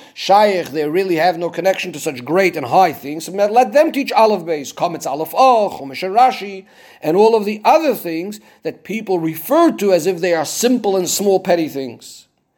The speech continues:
But the answer to all of this is the lesson that we learn from Purim. Mordechai, that was the greatest in his generation,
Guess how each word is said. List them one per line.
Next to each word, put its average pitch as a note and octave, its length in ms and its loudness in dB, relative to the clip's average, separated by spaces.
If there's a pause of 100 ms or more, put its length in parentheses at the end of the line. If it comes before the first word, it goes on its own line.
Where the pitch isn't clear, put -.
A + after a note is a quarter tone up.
(280)
But E3+ 120 0
the E3 160 0
answer G#3+ 440 2
to G#3+ 100 0
all A3+ 160 6
of A3 140 2
this D#3+ 180 -6
is D#3 120 -8
the E3 60 -8
lesson F#3 380 0
that E3+ 80 0
we D#3+ 100 -2
learn A3+ 200 4
from A3 180 -2
Purim. G3+ 420 0
Mordechai, G3 720 4
that D#3 120 -2
was D#3 100 -4
the E3 60 -6
greatest D#3+ 540 -4
in E3+ 60 -6
his D#3+ 100 -8
generation, D#3+ 680 -2